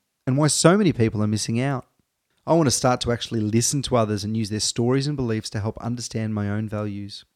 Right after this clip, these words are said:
In his most recent book, Twenty-one Lessons for the Twenty-first Century, Yuval Noah Harari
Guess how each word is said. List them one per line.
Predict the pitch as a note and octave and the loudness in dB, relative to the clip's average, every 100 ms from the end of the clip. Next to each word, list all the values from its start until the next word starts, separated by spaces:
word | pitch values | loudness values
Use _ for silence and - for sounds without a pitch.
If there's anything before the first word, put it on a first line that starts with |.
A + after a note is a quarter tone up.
| _ _ _ | _ _ _
In | - F#3 | 2 2
his | F3+ | 4
most | A3+ A#3 C3+ | 2 2 2
recent | B2+ - A#2 - | 2 2 -6 -10
book, | A2+ | -14
Twenty-one | - B2 A#2 A2 A2 | -8 -4 -2 -2 -2
Lessons | A2+ - G#2+ | -4 -4 -8
for | - | -8
the | G#2 | -8
Twenty-first | - A2+ G#2+ - G#2+ - | -8 -6 -6 -4 -4 -2
Century, | D3 D3+ - A2+ A2 _ _ _ B2+ | -4 -4 -6 -8 -8 _ _ _ 4
Yuval | D3+ D#3+ F3+ F#3 | 4 6 2 4
Noah | C#3+ C#3+ | 2 2
Harari | D3 C#3 A2+ G2+ G2 G2+ | 2 2 2 0 -2 -8